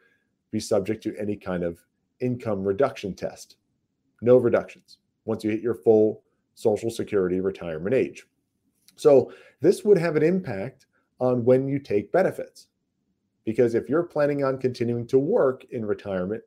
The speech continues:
and you're choosing to elect Social Security right away, well, weigh the pluses and the minuses. How much am I supposed to get from Social Security? How much am I supposed to earn in this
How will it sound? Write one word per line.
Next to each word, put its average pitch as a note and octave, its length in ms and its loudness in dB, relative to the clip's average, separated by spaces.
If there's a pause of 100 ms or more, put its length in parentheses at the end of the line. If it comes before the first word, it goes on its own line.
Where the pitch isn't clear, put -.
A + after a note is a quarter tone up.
and A2 100 -12
you're C3 300 -2 (320)
choosing D#3 340 -2
to B2+ 160 6
elect C#3 300 2
Social C3+ 340 0
Security B2+ 480 4
right A2 220 2
away, A#2 420 2 (360)
well, C3 260 6 (540)
weigh C3+ 300 4
the C#3+ 120 2
pluses C#3 440 -4
and A#2 120 -2
the G#2+ 60 -4
minuses. B2+ 580 -8 (480)
How C#3+ 120 -2
much E3 260 -4
am C#3+ 60 -2
I C#3 40 0
supposed C3 300 0
to B2 60 -10
get A#2+ 200 0
from A2 100 -14
Social G#2 340 -2
Security? C#3+ 480 0 (260)
How C#3+ 120 -6
much C#3+ 240 -2
am B2 100 -4
I A2+ 60 0
supposed A2 340 -2
to - 160 -6
earn C3+ 440 0
in G#2+ 120 -8
this G#2 300 -6